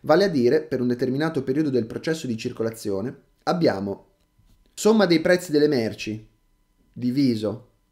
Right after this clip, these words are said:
numero dei giri di monete di ugual nome uguale massa del denaro, che funziona come mezzo di circolazione. Per ottenere quindi la quantità di denaro che funziona da mezzo di circolazione in un determinato lasso di tempo,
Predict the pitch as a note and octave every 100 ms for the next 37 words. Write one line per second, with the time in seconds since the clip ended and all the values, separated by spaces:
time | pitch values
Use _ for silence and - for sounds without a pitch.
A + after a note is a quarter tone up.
0 | - C#3 F#3+ E3+ C3+ B2+ E3 D3 B2 A#2+
1 | D#3 B2+ A2+ B2 A2 G2+ F#2 C3+ D#3+ _
2 | _ _ _ _ - D#3+ D3+ A#2 B2 F3
3 | - - C#3 A#2+ E3 D#3+ D#3 B2 E2 F2+
4 | - - _ _ _ _ _ _ _ -
5 | E3 G#3+ A3 G3+ A3 A3 G#3 G3 C3+ E3+
6 | E3+ E3+ D#3 D3+ D#3 - G2 F2+ G2 -
7 | _ _ _ _ _ _ _ _ _ _
8 | _ - E3 E3+ F3+ A3 G3+ F#3 C#3+ C3
9 | C3+ C3 E3+ F3 D#3 D3 D3+ A2+ A#2+ -
10 | B2 E3 F3 B2+ C#3 D#3+ C#3 A2 - -
11 | A#2+ B2 F3 F3+ C#3 B2 A#2+ B2 B2 E3
12 | E3 B2 A#2+ A#2 A#2 - F2+ F2+ C#3+